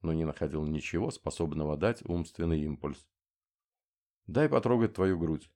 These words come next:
попросил он, «иначе не получится». «Не дам, сказала же, у меня толстый живот». «Только сверху, сдался мне твой живот».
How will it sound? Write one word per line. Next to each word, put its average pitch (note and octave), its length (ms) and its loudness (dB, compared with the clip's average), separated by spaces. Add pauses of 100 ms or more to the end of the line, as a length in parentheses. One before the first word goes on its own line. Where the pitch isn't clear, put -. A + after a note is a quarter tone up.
(140)
попросил D2 540 -2
он, C#2+ 200 -6 (280)
«иначе A2 340 2
не F#2+ 80 4
получится». D#2+ 640 0 (840)
«Не F#3+ 140 4
дам, F2 380 4
сказала F3 460 0
же, D#2 320 -4
у - 80 -4
меня F#3+ 220 2
толстый G3+ 340 0
живот». G#2+ 420 -4 (680)
«Только A2 320 4
сверху, G2+ 720 2
сдался G#2 440 4
мне C#3 120 0
твой B2+ 200 0
живот». A2+ 400 0